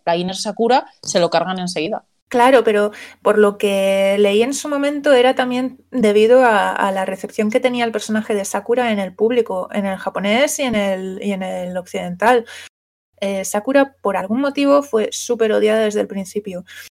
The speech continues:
Speaker 2: Yo pienso que, que, que podría haber sido mejor, eh, desarrollada, pero en ningún momento tampoco la odié y creo que, de hecho, eh,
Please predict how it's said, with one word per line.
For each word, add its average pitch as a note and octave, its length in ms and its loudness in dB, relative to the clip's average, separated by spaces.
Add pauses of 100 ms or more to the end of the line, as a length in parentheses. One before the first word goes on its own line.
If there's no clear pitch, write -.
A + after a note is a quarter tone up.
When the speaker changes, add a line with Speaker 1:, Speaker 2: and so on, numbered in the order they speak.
(160)
Speaker 2:
Yo A3+ 500 6
pienso A#3 340 -2
que, F#3+ 360 -2
que, F#3 320 -8
que F#3 140 -14
podría F#3+ 300 -2
haber G#3+ 160 2
sido G#3+ 420 0
mejor, G3+ 640 -2
eh, G#3 440 2
desarrollada, A3+ 720 2
pero F#3+ 220 0
en G3+ 480 -4
ningún G3+ 160 -2
momento A3+ 260 -2
tampoco F#3+ 380 -6
la F3+ 100 -6
odié A#3 420 4
y G#3+ 120 -2
creo A3 360 0
que, G3+ 200 -4
de F#3 220 -2
hecho, A3 420 -4 (580)
eh, F#3+ 560 -2